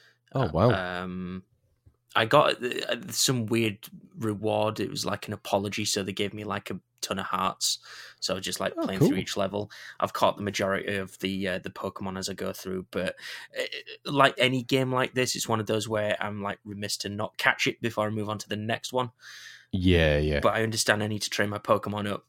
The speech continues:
Speaker 2: by using them in battles, and then it makes it easier to catch earlier ones, that sort of stuff.
Speaker 1: On I O S, how's the random number, number generator of whether you catch them or not?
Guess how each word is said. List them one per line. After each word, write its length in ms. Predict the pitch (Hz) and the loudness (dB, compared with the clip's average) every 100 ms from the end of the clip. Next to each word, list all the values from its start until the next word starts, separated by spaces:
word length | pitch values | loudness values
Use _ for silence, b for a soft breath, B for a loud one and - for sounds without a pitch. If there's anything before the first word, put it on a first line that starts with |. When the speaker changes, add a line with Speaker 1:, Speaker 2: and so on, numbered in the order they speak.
| _ - | _ -6
Speaker 2:
by 180 | 101 104 | -4 -4
using 420 | 101 104 101 101 | -4 -6 -6 -6
them 380 | 104 101 95 - - | -6 -6 -10 -12 -8
in 300 | 101 95 95 | -6 -6 -6
battles, 760 | - 104 - 104 101 - - - - | 0 0 0 -6 -6 -4 -4 -6 -10
and 320 | 101 95 98 - _ _ | -10 -8 -12 -16 _ _
then 320 | 104 98 98 - - | -6 -4 -6 -10 -8
it 160 | 101 | -6
makes 240 | 104 - - | -4 -6 -6
it 80 | |
easier 300 | 104 101 101 | -8 -8 -8
to 120 | - - | -10 -8
catch 440 | - - - - _ _ 107 | -8 -8 -10 -12 _ _ -4
earlier 300 | 101 98 98 | -4 -4 -6
ones, 300 | 98 98 - | -6 -4 -2
that 200 | 101 - | -2 -4
sort 200 | 90 - | -6 -6
of 40 | |
stuff. 320 | - 92 - - | -6 -8 -4 4
Speaker 1:
On 400 | 190 202 190 - - | 4 6 2 0 -2
I 160 | - 143 | 4 8
O 80 | 104 | 8
S, 220 | 80 - | 6 2
how's 280 | - 127 117 | 4 4 4
the 100 | 117 | 6
random 280 | 110 104 95 | 6 8 6
number, 220 | 90 90 - - | 6 4 0 4
number 240 | 104 101 | 6 8
generator 540 | 104 110 107 107 104 - _ - | 10 10 10 8 6 0 _ 4
of 300 | 92 87 90 | 6 6 6
whether 200 | 95 87 | 4 6
you 100 | 90 | 4
catch 300 | - 87 - | 4 2 4
them 80 | 101 | 4
or 20 | 98 | 6
not? 260 | 101 - | 6 2